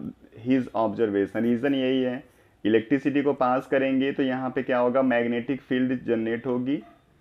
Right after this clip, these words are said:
Magnetic field generate होने का मतलब पहले magnetic field तो नहीं थी, अभी magnetic field आ गई, मतलब कि यहाँ पे एक flux generate हुआ। और जब कहीं पे भी किसी कॉइल का राउंड flux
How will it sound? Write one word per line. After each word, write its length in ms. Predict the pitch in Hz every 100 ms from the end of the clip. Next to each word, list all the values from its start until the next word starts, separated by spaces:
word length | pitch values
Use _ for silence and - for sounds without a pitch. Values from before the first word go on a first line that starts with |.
| _ _ 101
Magnetic 440 | 107 113 107 127
field 220 | 143 127
generate 360 | 123 120 123 127
होने 220 | 127 127
का 80 | 127
मतलब 280 | 123 131 131
पहले 300 | 117 117 123
magnetic 380 | 123 120 123
field 200 | 123 131
तो 100 | 123
नहीं 240 | 127 139 143
थी, 300 | 147 131 147
अभी 180 | 101 113
magnetic 440 | 120 117 117 123
field 220 | 127 120 117
आ 100 | 117
गई, 120 | 127
मतलब 220 | 127 127
कि 100 | 139
यहाँ 140 | 127
पे 160 | 120 135
एक 120 | 135
flux 320 | - 147 139
generate 420 | 117 107 98 90 90
हुआ। 220 | 80 - _ _ _ _ _ 101
और 120 | 98
जब 160 | 110
कहीं 240 | 117 117 120
पे 160 | 123
भी 140 | 117 127
किसी 280 | 123 120 120
कॉइल 240 | 113 117
का 100 | 117
राउंड 260 | 113 117 120
flux 440 | 120 113 -